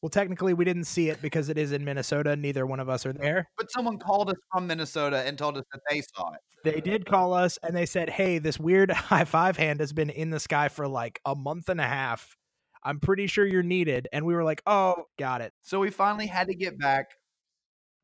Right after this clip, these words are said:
Speaker 2: and here we are. High Five the podcast is officially back.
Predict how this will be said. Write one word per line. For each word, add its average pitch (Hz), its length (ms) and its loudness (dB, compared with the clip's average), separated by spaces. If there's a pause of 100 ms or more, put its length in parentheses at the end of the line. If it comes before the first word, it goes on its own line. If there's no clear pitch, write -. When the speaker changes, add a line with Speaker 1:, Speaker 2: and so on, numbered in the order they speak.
(120)
Speaker 2:
and 160 140 -4
here 170 200 -2
we 190 160 2
are. 147 300 2 (200)
High 175 240 2
Five 175 300 2
the 165 60 -8
podcast 139 680 -2
is 139 140 -8
officially 123 540 -8
back. 110 300 -2